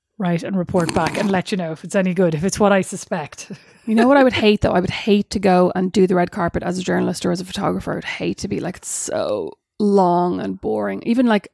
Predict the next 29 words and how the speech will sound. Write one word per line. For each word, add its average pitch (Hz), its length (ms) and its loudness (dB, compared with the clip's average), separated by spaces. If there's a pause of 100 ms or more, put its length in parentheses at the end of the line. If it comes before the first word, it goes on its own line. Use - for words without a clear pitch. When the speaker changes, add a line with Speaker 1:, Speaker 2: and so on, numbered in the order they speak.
Speaker 2:
doing, 214 300 2
sorry, 180 220 0
this 190 180 -6
is, 175 120 -8
like, 170 180 -6
a 170 40 -6
joke, 165 280 -4
but - 160 -6 (340)
even 233 240 4
when 196 120 6
I 190 60 6
did 185 180 2
it 185 40 0
on 180 120 2
the 175 40 0
V 180 160 2
I 180 80 2
P 185 160 -4
Style 175 300 2
Awards, - 460 0 (560)
it - 40 -20
was - 400 -8 (340)
Ed 262 320 -4
Sheeran. 233 720 0 (1160)
That's 349 300 -2
not 151 200 2
a 156 80 0
good 170 220 2
outfit. 190 580 -2